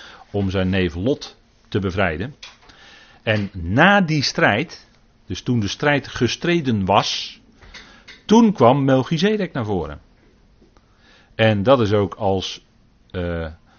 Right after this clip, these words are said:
de duizend jaren ingaan, dan is de strijd voorbij. Dan komen de duizend jaren en dan zal de Heer zich als de Messias, als de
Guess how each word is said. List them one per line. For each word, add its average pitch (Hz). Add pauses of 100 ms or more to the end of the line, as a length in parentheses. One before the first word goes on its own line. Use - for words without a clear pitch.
(840)
de 98
duizend 95
jaren 120
ingaan, 120
dan 104
is 113
de 95
strijd 135
voorbij. 104 (1080)
Dan 135
komen 117
de 95
duizend 90
jaren 117
en 87
dan 104
zal 95
de 85
Heer 98
zich 95
als 92
de 90
Messias, 143
als 95
de 80